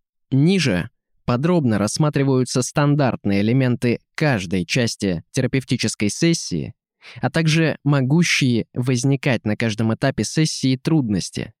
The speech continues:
Однако опытные специалисты зачастую не следуют такому строгому алгоритму и смешивают различные элементы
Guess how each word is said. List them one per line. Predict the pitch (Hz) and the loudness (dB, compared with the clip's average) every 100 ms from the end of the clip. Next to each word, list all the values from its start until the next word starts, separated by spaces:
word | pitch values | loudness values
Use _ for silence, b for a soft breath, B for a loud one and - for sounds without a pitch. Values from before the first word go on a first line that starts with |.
| _ _ _ B B | _ _ _ B B
Однако | 113 127 131 135 120 - - | -2 0 0 0 0 -2 -2
опытные | 147 123 123 113 | -2 -2 0 -2
специалисты | - 127 - 123 165 170 - 82 - _ _ | -2 -4 -2 0 2 0 -2 -4 -6 _ _
зачастую | 120 139 180 - 180 139 | -2 0 0 0 2 2
не | 143 | 2
следуют | 151 165 139 101 95 | 2 2 2 0 0
такому | - 110 123 113 | -2 -2 0 0
строгому | - 139 123 117 107 | 0 -2 0 0 0
алгоритму | 120 117 117 139 165 156 135 - _ _ | -2 0 0 0 2 0 0 -4 _ _
и | 185 180 - | 0 0 -2
смешивают | - 139 131 151 - 107 101 | -2 0 2 0 0 -2 -2
различные | 110 107 135 160 - 131 | -2 0 0 0 0 2
элементы | 123 110 95 92 101 87 | 2 2 0 0 -2 -4